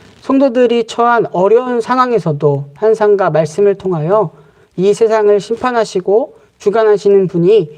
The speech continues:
누구인지를 알려주시고 위로와 소망의 주님을 보게 하셨습니다. 우리 또한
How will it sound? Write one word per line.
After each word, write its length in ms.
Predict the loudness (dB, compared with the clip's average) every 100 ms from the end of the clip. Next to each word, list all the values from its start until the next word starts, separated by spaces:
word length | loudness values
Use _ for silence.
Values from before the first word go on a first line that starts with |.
| -20 -4
누구인지를 580 | 0 2 2 2 0 -2
알려주시고 920 | 0 2 2 0 -6 -8 -4 -2 -4 -10 -20 _ -2
위로와 500 | 0 2 2 0 -2
소망의 480 | -4 -2 0 0 -2
주님을 640 | -2 -2 2 2 0 -6 -6
보게 240 | -4 0
하셨습니다. 720 | 0 -2 -6 -8 -8 -10 -18 _ _ _ -20 -4
우리 240 | 0 0
또한 380 | 2 0 0 -4